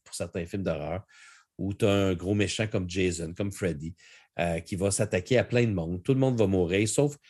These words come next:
la dernière fille qui, elle, va décider de retourner son regard vers le méchant puis dire, « C'est la fin pour toi. Et je vais tout faire maintenant pour t'éliminer. »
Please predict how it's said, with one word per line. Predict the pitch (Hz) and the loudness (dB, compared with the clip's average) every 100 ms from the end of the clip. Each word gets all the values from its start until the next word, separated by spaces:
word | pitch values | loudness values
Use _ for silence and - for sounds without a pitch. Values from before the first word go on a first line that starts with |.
| _ _ | _ _
la | 95 110 | 0 0
dernière | 101 151 165 151 143 135 110 | 4 4 4 4 4 2 0
fille | - 135 139 135 110 | 0 2 4 2 0
qui, | - 107 | -6 0
elle, | 127 147 143 127 - _ _ | 6 8 6 4 -6 _ _
va | 101 104 | -2 2
décider | 127 123 - 104 131 135 | 4 4 2 4 4 6
de | 101 | 4
retourner | 90 107 151 160 135 120 135 | 2 2 4 4 4 2 2
son | 135 110 101 | 2 0 0
regard | 95 95 95 101 | 0 2 2 0
vers | 90 90 90 | -2 -2 -2
le | 87 | -2
méchant | 87 87 113 | -2 0 -2
puis | 113 85 | -2 -4
dire, « | 95 95 101 - _ _ _ | 2 4 2 -2 _ _ _
C'est | - 117 | -2 2
la | 95 85 | 2 2
fin | 113 98 | 0 0
pour | 90 - | -2 -8
toi. | 82 - - _ _ _ _ _ _ _ - | -10 -10 -14 _ _ _ _ _ _ _ -4
Et | |
je | 92 | -2
vais | 92 | -2
tout | 113 | -2
faire | 98 107 92 | 2 2 2
maintenant | 90 101 85 | -2 -4 -8
pour | - | -6
t'éliminer. » | - 98 92 82 73 | -2 0 0 -2 -6